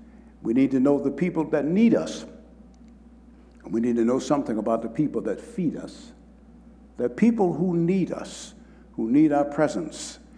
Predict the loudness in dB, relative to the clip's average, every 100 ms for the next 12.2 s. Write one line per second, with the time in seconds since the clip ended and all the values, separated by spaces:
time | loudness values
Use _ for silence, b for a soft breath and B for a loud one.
0 | B B -2 0 2 2 2 2 0 2
1 | 2 0 0 0 0 2 2 2 4 6
2 | 6 4 2 -2 -4 -6 -4 -4 -4 -6
3 | -10 -12 -12 -10 -4 2 2 2 0 -2
4 | 0 0 0 -4 -8 -14 -20 B B B
5 | B -10 -8 -4 0 0 2 0 -2 -4
6 | -2 2 2 2 -2 -2 -4 0 2 2
7 | 4 4 2 0 -6 -4 -4 0 0 0
8 | -4 -4 -6 -12 -10 -8 -8 -14 -20 B
9 | B B B B B -4 2 2 4 0
10 | 0 2 2 0 -4 -4 -6 -4 -4 -4
11 | -8 -4 -6 -4 -4 -2 -2 0 0 2
12 | 0 -2